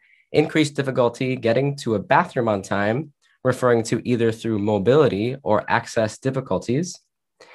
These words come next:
Next can be increased difficulty manipulating the buttons and or the zippers on the lower extremities,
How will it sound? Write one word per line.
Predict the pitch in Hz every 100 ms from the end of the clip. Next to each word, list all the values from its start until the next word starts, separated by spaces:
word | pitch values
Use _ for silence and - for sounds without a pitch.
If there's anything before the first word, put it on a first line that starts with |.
| - _
Next | 123 143 - -
can | - 131
be | 127 -
increased | 139 139 139 131 -
difficulty | - 131 131 131 123 - 131 -
manipulating | 107 117 - 120 120 107
the | 92
buttons | 120 95 117 135 139 -
and | 110 110 -
or | 110
the | 95
zippers | 98 131 135 139 139 139
on | 107
the | 104
lower | 104 101
extremities, | - - 120 151 185 196